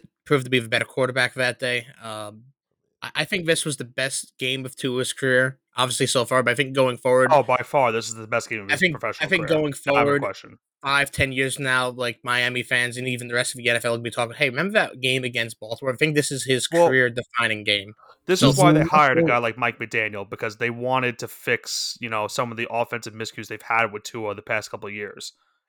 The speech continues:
Speaker 2: And I think you're starting to see that early on, that he is gonna be that coach that can help him fix some of the mechanics that, you know, haven't gone right for him.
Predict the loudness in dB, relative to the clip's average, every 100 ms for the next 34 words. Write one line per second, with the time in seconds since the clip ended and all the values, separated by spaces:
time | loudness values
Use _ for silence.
0 | -2 0 2 0 0 -4 2 2 2 -2
1 | -2 0 2 2 2 -2 0 0 0 0
2 | -6 _ _ -2 2 2 0 _ _ _
3 | _ _ -2 2 2 2 0 0 0 0
4 | 0 0 -2 0 -4 -4 -2 -2 -2 -12
5 | -12 -4 -4 -2 -4 -4 -4 -8 -2 0
6 | 0 -2 -6 -6 -6 -2 2 2 0 -2
7 | -4 -2 -4 -4 -8 -8 -10